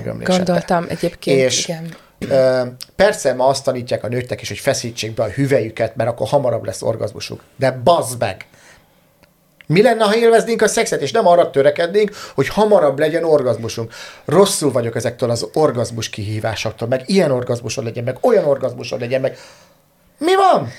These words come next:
Speaker 2: Igen, de nagyon sokat beszélgettünk itt már régebbi adásokban, és hogyha milyen lenne az, hogyha kivennénk az együttlétből az orgazmust, és nem is értik. Tehát akkor minek?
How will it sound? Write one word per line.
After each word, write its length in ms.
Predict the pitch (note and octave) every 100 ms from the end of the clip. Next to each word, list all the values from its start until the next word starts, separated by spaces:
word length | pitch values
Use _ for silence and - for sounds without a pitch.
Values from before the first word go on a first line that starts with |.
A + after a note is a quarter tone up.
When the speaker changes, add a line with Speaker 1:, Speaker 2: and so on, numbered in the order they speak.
| -
Speaker 2:
Igen, 200 | A3+ A3
de 160 | G#3+ G#3
nagyon 280 | D3 A3 A#3+
sokat 280 | - G#3 F#3
beszélgettünk 580 | G3 - F3+ F3+ F3+ F3
itt 120 | F3
már 140 | F3
régebbi 340 | F#3 F#3 E3+ F3
adásokban, 480 | F3 F3+ - F3+
és 60 | F3
hogyha 180 | F3 F3+
milyen 240 | G#3+ F#3
lenne 260 | D#3+ E3+ D#3+
az, 120 | F3
hogyha 140 | E3
kivennénk 520 | - G3 C#3+ D3+ D3+ D#3
az 120 | E3+
együttlétből 520 | D#3+ D3+ D#3 D3+ D#3
az 120 | D#3
orgazmust, 520 | D#3+ D3 C#3 D3+ D3+
és 80 | D3+
nem 140 | F3+ G3
is 120 | -
értik. 500 | C4 A3+ - - D#2
Tehát 400 | - - _ -
akkor 140 | F#3 G#3+
minek? 500 | G#3+ - A2 -